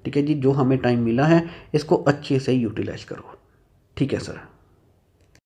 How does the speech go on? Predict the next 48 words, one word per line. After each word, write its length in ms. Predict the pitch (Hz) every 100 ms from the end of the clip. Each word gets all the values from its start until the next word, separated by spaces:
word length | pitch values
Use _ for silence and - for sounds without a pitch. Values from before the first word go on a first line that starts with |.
| _ _ _ _ _ _ _ - _ -
So, 80 | 190
अब 140 | 170
यहाँ 340 | 139 123 123 143
पे 80 | 160
हमने 380 | 135 120 123 139
सभी 460 | - 156 139 165
चीज़ें 440 | 170 131 120 123 131
डिस्कस 400 | 117 - 123 117
कर 180 | - 117
ली 220 | 123 139
हैं। 260 | 143 156 156
एक 160 | 135 139
बार 100 | 135
मैं 160 | 139
रिपीट 440 | 135 - 147 185 -
कर 120 | 147
देता 240 | 131 123
हूँ 80 | 139
कि 100 | 143
हमने 180 | 127 117
यहाँ 160 | 113 110
पे 120 | 120
क्या-क्या 320 | 120 107 117
डिस्कस 320 | 113 110 113
किया। 260 | - - - - - - _
सबसे 260 | - 139 165
पहले 220 | 156 147
हमने 200 | 143 143
डिस्कस 340 | 120 - 131
किया 180 | 131 127
कि 120 | 131
हमारा 240 | 135 120 120
टेस्ट 340 | 120 117 -
as 220 | - 123 113
per 140 | 117
schedule 440 | 117 123 120 127 143
होगा। 260 | 139 143 143 - - -
इसके 260 | 151 - 165
बाद 220 | 139 139
हमने 240 | 139 131
मॉक 240 | 131 113 113
टेस्ट 200 | 127 -
पेपर्स 320 | 117 - 135
के 120 | -
बारे 240 | 147 139 139
में 120 | 139
बात 220 | 135 131
की। 220 | - 151